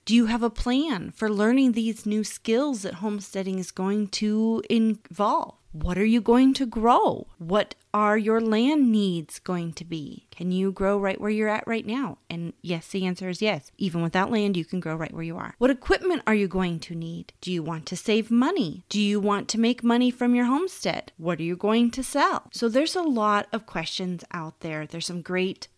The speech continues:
resources too. If you go to the, all the way to the end of this blog post, there's some great resources by Joel Salatin,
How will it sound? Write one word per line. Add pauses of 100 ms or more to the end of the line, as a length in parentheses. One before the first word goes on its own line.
(120)
resources
too.
If
you
go
to
the,
all
the
way
to
the
end
of
this
blog
post, (120)
there's
some
great
resources
by
Joel
Salatin,